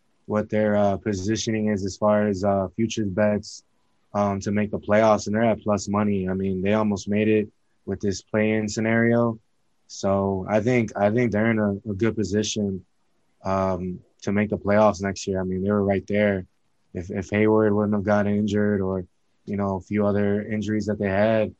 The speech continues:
um, even Bridges being out for covid, uh, protocol, I mean, who knows how many more games they could have possibly won, and they were right there. So I, I agree. I really like their draft.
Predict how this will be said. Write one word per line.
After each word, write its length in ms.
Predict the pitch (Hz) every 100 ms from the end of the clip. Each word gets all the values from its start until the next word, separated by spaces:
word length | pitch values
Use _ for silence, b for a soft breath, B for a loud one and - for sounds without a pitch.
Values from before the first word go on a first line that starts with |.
| _ _ _
um, 300 | 101 98 98
even 240 | 107 110 92
Bridges 380 | 107 101 107
being 240 | 95 107 104
out 180 | 104 -
for 120 | 101
covid, 580 | - 107 104 107 104 - _ _ -
uh, 160 | 101
protocol, 480 | 98 110 104 104 101
I 80 | 101
mean, 400 | 95 101 98 95 _ _ -
who 120 | 117
knows 680 | 107 117 113 104 92 - _ _ _ _ -
how 80 |
many 140 | 104 107
more 220 | 104 101
games 300 | 95 104 104
they 120 | 104
could 160 | 104 104
have 100 | 98
possibly 540 | 101 98 - 98 95
won, 380 | 90 104 107 101
and 140 | 92
they 60 | 101
were 140 | 110
right 220 | 101 101 -
there. 280 | 104 101 90
So 320 | - 98 92 - _ _ _ _ _
I, 120 | 104
I 200 | 104 101 107
agree. 440 | 104 101 104 101
I 120 | 107
really 280 | 101 107 107
like 200 | 101 92
their 120 | 98
draft. 460 | 90 98 98 90